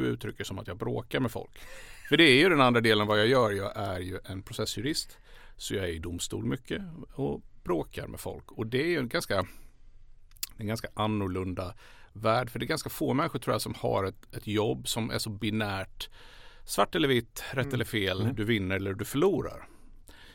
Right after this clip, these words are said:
Speaker 1: Men det är någonting som är en del av mi-, mitt liv. Och det är där man får lite utlopp för lite vinnarskalle, lite tjurighet och lite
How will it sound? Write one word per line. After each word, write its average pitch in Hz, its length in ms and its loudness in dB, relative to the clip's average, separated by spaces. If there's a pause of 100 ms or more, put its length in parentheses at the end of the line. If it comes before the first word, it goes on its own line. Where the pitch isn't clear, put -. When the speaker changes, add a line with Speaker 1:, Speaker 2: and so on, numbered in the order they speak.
(140)
Speaker 1:
Men 110 180 -2
det 110 140 8
är 95 80 6
någonting 90 260 -6
som - 120 -8
är 90 60 -6
en 85 80 -6
del 85 220 -8
av 82 60 -8
mi-, 87 220 -8
mitt - 200 -10
liv. 80 200 -10
Och 101 140 -10
det 110 80 6
är 107 40 6
där 95 200 0
man 87 140 -8
får - 140 -12
lite 92 200 -10
utlopp - 380 -10
för - 180 -10
lite - 520 -12
vinnarskalle, 127 880 -2
lite - 260 -4
tjurighet - 800 -8
och - 120 -10
lite - 340 -12